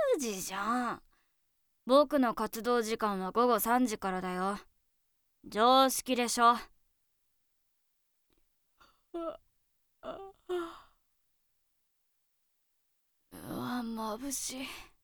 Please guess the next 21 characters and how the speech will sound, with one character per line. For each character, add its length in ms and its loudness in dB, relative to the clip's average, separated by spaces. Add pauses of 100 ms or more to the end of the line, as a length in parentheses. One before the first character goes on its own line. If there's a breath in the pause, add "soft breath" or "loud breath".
(1300)
こ 200 -8
ん 220 0
な 160 2
い 180 0
い 60 -6
天 260 -2
気 140 -6
な 100 -6
の 160 -6
に 120 -6
さ。 680 -8 (1040)
僕 260 0
と 260 -2
お 60 -2
話 420 0
し 60 -6
し 100 4
に 120 2
来 80 -10
た 140 -4
の？ 320 -6